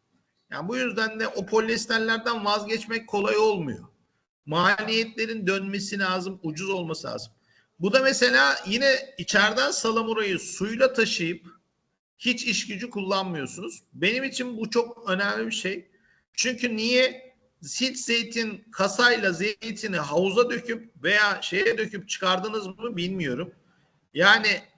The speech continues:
o bir suyun içinden bir mal çıkartıyorsunuz. Suyun içinden mal çıkarmak gerçekten çok zor. Bu ister yeşilde olsun, ister siyahta olsun, her ikisinde de zor.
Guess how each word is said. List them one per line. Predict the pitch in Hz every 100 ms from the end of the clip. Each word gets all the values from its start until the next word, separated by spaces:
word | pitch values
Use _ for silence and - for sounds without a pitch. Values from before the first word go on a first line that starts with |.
| _
o | 190 254 247 - _ _ _
bir | 143 165 196 226
suyun | 226 - 196 220 247 302
içinden | 214 - 202 175 196 262 254
bir | 202
mal | 196 190 233 220
çıkartıyorsunuz. | - - 139 - 113 107 - - - - - - _ _ _ -
Suyun | - 226 262 254
içinden | - 180 151 135
mal | 185 254
çıkarmak | 247 - 185 165 240 - -
gerçekten | 214 220 190 170 - 247 247
çok | - 196 185
zor. | 117 143 - - _ _ _ _
Bu | 190
ister | 226 226 - 254
yeşilde | 247 220 - 220 220
olsun, | 226 220 240
ister | 247 - 214
siyahta | 226 - 175 165 165 196
olsun, | 175 - 165 -
her | 180 202 196
ikisinde | - 165 - 151 147 147
de | 120
zor. | 110 -